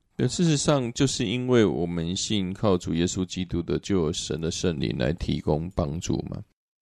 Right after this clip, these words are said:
这也是在我们婚姻当中遇到问题的时候，他可以及时的介入，就是在，可能是在耳边的一些轻声的话语，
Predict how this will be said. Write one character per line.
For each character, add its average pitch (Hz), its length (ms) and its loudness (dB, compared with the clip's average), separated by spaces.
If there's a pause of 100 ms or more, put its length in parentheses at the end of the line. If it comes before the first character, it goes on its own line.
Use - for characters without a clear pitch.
(300)
这 113 160 2
也 92 100 6
是 - 180 0
在 98 200 4
我 87 40 4
们 78 200 -4
婚 95 200 -2
姻 92 200 -4
当 90 200 0
中 90 220 -2
遇 95 100 -2
到 92 220 2
问 87 240 2
题 82 180 -8
的 76 160 -6
时 - 240 -8
候， 78 320 -2 (520)
他 101 120 -2
可 - 160 0
以 82 100 4
及 - 220 -6
时 - 200 -6
的 78 100 -4
介 73 240 -4
入， 67 180 -6
就 - 160 -6
是 110 140 -6
在， 107 320 0 (340)
可 - 140 -4
能 95 160 0
是 120 120 -2
在 131 60 4 (160)
耳 82 80 4 (120)
边 98 260 0
的 82 160 -2
一 87 80 -2
些 92 380 -2
轻 110 280 -4
声 101 280 -4
的 90 100 0
话 85 380 0
语， - 200 -12